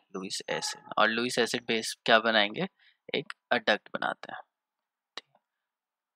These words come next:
जो salt होगा उसको हम लोग बोलते हैं एडक्ट। एक और example देखते हैं, जैसे एन एच थ्री है और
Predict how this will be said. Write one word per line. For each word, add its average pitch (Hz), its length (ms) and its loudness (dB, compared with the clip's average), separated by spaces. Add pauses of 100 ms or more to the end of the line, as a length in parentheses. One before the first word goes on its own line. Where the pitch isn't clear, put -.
(880)
जो 110 220 -2 (200)
salt 117 380 6
होगा 127 180 0
उसको 156 280 -2
हम 113 100 -2
लोग 107 140 -2
बोलते 104 260 -2
हैं 208 260 -8
एडक्ट। - 400 -6 (520)
एक 113 120 -6
और 113 120 2
example 113 440 -2
देखते 113 260 -2
हैं, 120 180 -4 (520)
जैसे - 300 -6
एन - 440 0
एच - 300 0
थ्री 123 160 -4
है 123 260 -2 (1500)
और 101 260 6